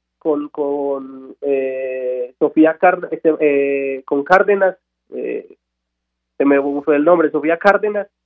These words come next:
de karate, campeona mundial, pero esto lo logramos porque entrena todos los días a, en, al lado de una de las mejores karatecas de Colombia que, que ha tenido, pues, a nivel histórico, que es Chani Torres.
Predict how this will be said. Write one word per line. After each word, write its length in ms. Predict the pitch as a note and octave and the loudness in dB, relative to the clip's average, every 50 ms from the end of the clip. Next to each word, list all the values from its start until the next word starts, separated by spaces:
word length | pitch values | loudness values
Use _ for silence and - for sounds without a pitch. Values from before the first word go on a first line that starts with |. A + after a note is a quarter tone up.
| _ _ - | _ _ -16
de 80 | C#3 | -12
karate, 520 | - - C#3 C#3+ D3+ D#3 D#3 - F#3+ F#3 - _ _ _ | -6 -4 -4 -2 -2 -4 -6 -6 -10 -12 -14 _ _ _
campeona 520 | - E3+ D#3 D#3 D#3 E3+ D#3+ D#3 D#3+ F3+ F#3+ | 0 0 0 2 2 2 2 2 2 0 -2
mundial, 540 | F#3 F3 E3+ E3 D#3 F3 G3 G#3+ A3+ A3 _ _ _ _ _ _ | -2 -2 -4 -2 0 0 0 0 0 -4 _ _ _ _ _ _
pero 420 | - F#3 E3+ D#3+ D#3+ D#3 D#3 D#3 D3+ | -2 0 2 2 2 2 0 0 -2
esto 200 | D3 D3+ - F#3 | -4 -6 -6 -6
lo 120 | G3 G3+ | -6 -4
logramos 380 | G3 F#3+ D#3+ C#3+ D3 F3+ G3+ G3 - | -4 -4 -4 -4 -4 -6 -6 -8 -10
porque 240 | G3+ - - - | -12 -12 -12 -12
entrena 260 | D3+ - - D3+ E3+ E3+ | -16 -10 -8 -6 -6 -4
todos 240 | - F#3+ F#3+ F#3+ | -4 -4 -4 -2
los 160 | F3+ D#3+ D3 C#3+ | -2 -2 -4 -4
días 300 | D3+ D3+ E3 F#3 F3 - | -4 -4 -4 -4 -4 -6
a, 120 | D#3+ C#3+ - | -6 -8 -6
en, 220 | D3+ D3+ C#3+ C#3 - | -8 -8 -8 -10 -10
al 200 | - C#3 C#3+ C#3+ | -8 -8 -6 -4
lado 180 | C#3+ D3 D#3+ F3 | -2 -2 -2 -2
de 80 | F3+ | -4
una 120 | F3 F3 F3 | -6 -6 -4
de 60 | E3 | -4
las 160 | D3+ D3 C#3 | -4 -6 -6
mejores 520 | C#3 C3+ - - C#3+ C#3+ D3+ E3 F3 E3+ _ _ _ _ _ _ | -8 -12 -10 -8 -8 -6 -6 -6 -8 -8 _ _ _ _ _ _
karatecas 540 | - D3 C#3+ C#3 C3+ - C#3 B2+ - E3 E3+ | 0 2 2 2 2 -2 -4 -2 0 0 0
de 120 | E3 D#3 | 0 0
Colombia 440 | - - - C3+ C3 C3+ C#3+ D#3+ D#3+ | 0 0 -2 0 0 -2 -2 -4 -4
que, 220 | - E3+ D#3+ - - | -2 -4 -4 -4 -6
que 160 | _ D3+ C#3 | _ -10 -10
ha 60 | C3+ | -8
tenido, 380 | - C#3+ D3+ D#3 D#3 D#3 D#3 D#3 | -6 -4 -2 -2 0 -2 -2 -4
pues, 120 | - D3+ D3+ | -4 -4 -4
a 60 | D3+ | -4
nivel 240 | D3 D3 C#3+ B2+ C3 | -4 -4 -4 -4 -6
histórico, 440 | C3+ - - C#3+ C#3 C#3+ - D3 - | -6 -6 -4 -6 -4 -4 -6 -6 -6
que 80 | - | -6
es 80 | B2+ - | -6 -2
Chani 240 | - C#3+ D3 D#3 D3+ | 0 2 2 4 6
Torres. 360 | - G#3+ G#3 G3+ F#3 F3+ - | 6 6 8 6 4 0 -4